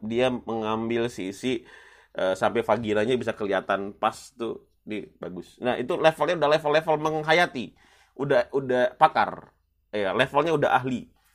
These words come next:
gitu. Apa perbedaan Mia Khalifa ketika dia, eh, dogi sama,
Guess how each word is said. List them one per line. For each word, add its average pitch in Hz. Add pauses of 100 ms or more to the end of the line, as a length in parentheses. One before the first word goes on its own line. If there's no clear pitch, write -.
(160)
gitu. 92 (480)
Apa 135
perbedaan 135
Mia 123
Khalifa 113
ketika 113
dia, 104 (160)
eh, 92
dogi 101
sama, 120